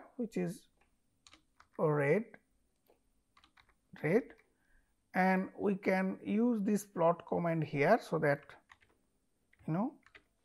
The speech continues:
we can use this plot command here. Okay, so it is like, uh, blue. Okay, now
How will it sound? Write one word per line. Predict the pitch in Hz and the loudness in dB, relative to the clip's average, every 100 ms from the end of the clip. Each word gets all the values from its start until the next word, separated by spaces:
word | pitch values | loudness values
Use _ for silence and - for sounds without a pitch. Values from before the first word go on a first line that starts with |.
| _ _ _ _ _ - | _ _ _ _ _ -10
we | 180 | -6
can | 170 165 | -4 -4
use | 175 185 170 | -2 -2 -4
this | 160 - | -6 -8
plot | - 147 - | -4 -4 -4
command | 156 147 160 | -6 -4 -4
here. | 143 135 170 285 - _ _ _ _ _ _ _ _ _ _ _ _ _ _ _ - _ _ _ _ _ _ _ _ _ _ - 269 | -6 -2 -2 -2 -8 _ _ _ _ _ _ _ _ _ _ _ _ _ _ _ -20 _ _ _ _ _ _ _ _ _ _ -12 -8
Okay, | 156 208 302 330 - | 0 2 2 -2 -10
so | - | -6
it | 170 - | -4 -4
is | 170 156 - | -4 -6 -6
like, | 151 151 151 - - _ _ - | -4 -4 -6 -18 -20 _ _ -8
uh, | 165 - - | -6 -8 -10
blue. | 156 143 170 202 233 254 - _ _ _ _ _ _ | -8 -4 0 0 0 -4 -16 _ _ _ _ _ _
Okay, | 165 - - _ _ - - - - _ - | -10 -10 -18 _ _ -20 -18 -18 -20 _ -4
now | 202 254 320 | 4 4 4